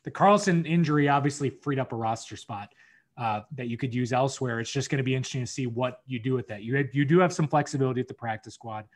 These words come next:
You can bring guys up on game day a couple times, uh, during the season. Uh, and you could also add someone via waivers, but that's a tough position to find bodies at. I mean, this is a, a position that a lot of teams are looking for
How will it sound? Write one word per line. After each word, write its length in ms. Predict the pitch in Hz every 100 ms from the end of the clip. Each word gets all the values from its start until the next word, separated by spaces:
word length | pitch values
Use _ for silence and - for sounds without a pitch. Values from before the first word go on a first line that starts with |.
| _ -
You 80 | 120
can 160 | 127
bring 200 | 120 131
guys 280 | 127 120 117
up 160 | 120 123
on 140 | 120
game 260 | 117 117 113
day 120 | 110
a 80 | 104
couple 260 | 123 123
times, 480 | - 120 113 110 - _ _ _
uh, 160 | 131 113 101
during 260 | 127 123 123
the 60 |
season. 480 | 113 - 110 107 104 _ _ _ _
Uh, 340 | 127 117 107 107 - - _ 131
and 120 | 127
you 60 |
could 120 | 123 143
also 260 | 143 156
add 200 | 131 147
someone 360 | - 156 156 135 -
via 160 | 147
waivers, 420 | 151 151 127 95 -
but 140 | 104
that's 220 | 127 147
a 40 | 143
tough 220 | 151 151
position 360 | 139 151 -
to 60 | 135
find 260 | 143 139 131
bodies 300 | 123 127 98
at. 80 |
I 40 | 95
mean, 120 | 110
this 160 | 120 135
is 160 | 139 123
a, 160 | 110 _ _ _ _ _ _ _ -
a 60 |
position 400 | 131 117 135 135
that 140 | 120 120 -
a 60 | 120
lot 240 | 113 135
of 80 | 147
teams 300 | 175 165 156
are 80 | 151
looking 320 | 156 160 151 _ _
for 240 | 156 160